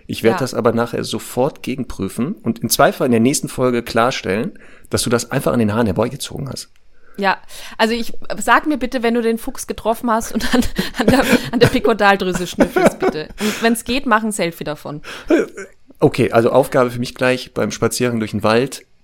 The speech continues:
Speaker 1: hinter
Speaker 2: Mhm.
Speaker 1: Füchsen herlaufen und gucken, wie die riechen.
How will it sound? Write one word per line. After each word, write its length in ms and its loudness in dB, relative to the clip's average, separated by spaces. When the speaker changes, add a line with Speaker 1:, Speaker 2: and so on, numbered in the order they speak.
Speaker 1:
hinter 260 2
Speaker 2:
Mhm. 60 0
Speaker 1:
Füchsen 280 0
herlaufen 840 0
und 180 0
gucken, 300 0
wie 80 -4
die 140 -6
riechen. 420 -4